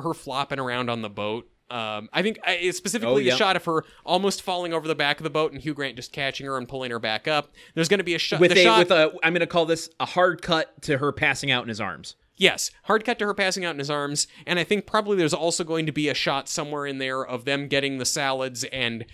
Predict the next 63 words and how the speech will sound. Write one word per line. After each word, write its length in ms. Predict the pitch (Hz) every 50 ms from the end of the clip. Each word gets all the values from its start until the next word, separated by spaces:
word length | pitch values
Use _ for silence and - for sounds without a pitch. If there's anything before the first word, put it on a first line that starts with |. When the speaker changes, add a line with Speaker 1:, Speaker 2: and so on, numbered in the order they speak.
| - - _
Speaker 1:
she 220 | - - 202 190
is 100 | 175 175
pulling, 440 | - - 185 175 165 160 156 147 147
like, 300 | 143 139 135 131 123 -
all 200 | - 139 135 131
of 80 | 127
the 60 | 123 127
stuff 260 | - - 151 - -
he 100 | 180 175
doesn't 240 | 160 127 147 135 139
like 240 | 139 135 131 127
off 120 | 123 120 120
of 100 | 113 123
his 180 | 151 143 -
salad 300 | - 165 143 135 131 120
and 100 | 113 117
putting 160 | - 143 131 120
it 80 | 117
on 140 | 107 104 110
her 160 | - 156 160
plate, 360 | 151 - 151 143 139 139 - - - -
and 100 | - 143
he's 120 | 147 151 -
Speaker 2:
Ugh, 40 | -
Speaker 1:
taking 200 | 160 143 143 151
all 60 | 135
Speaker 2:
I 40 | 131
Speaker 1:
the 60 | 131
Speaker 2:
fucking 140 | 117 135 131
Speaker 1:
beets 160 | 131 113 -
off 60 | 143 135
Speaker 2:
hated 80 | 113 98
Speaker 1:
of 40 | 98
Speaker 2:
that 80 | 101
Speaker 1:
her 60 | 123 131
Speaker 2:
moment. 260 | 117 107 104 98 -
Speaker 1:
salad. 240 | 165 143 143 147 147
Yeah, 100 | 143 143
I 80 | 147
hate 160 | 160 165 147
that 180 | - 139 113 -
too. 240 | - 175 156 120 - - - - - - - _ _ -
Uh, 760 | 156 160 165 165 165 160 160 160 160 160 160 156 156 156 151 143 -
yeah. 180 | 175 151 120 - -
Speaker 2:
<laughs> 40 | - - - - - - - -
But 80 | 208 202
you're 100 | 165 143
Speaker 1:
They 80 | 143 131
Speaker 2:
right. 40 |
Speaker 1:
get 60 | 127 160
Speaker 2:
That's 80 | 165 180
a 40 | 175
good 160 | 165 165 151
moment 240 | 147 139 139 135 -
for 80 | 143
the 80 | 139 131
trailer. 320 | - - 120 110 110 113 - - - - - - 139
I 80 | 151
got 80 | 165 165
another 260 | 160 160 156 147 139
one. 240 | 135 131 131 139 139 - - - - -
Speaker 1:
Yeah. 380 | 147 135 127 139 135 131 131
Speaker 2:
Um, 300 | 127 131 131 131 131 -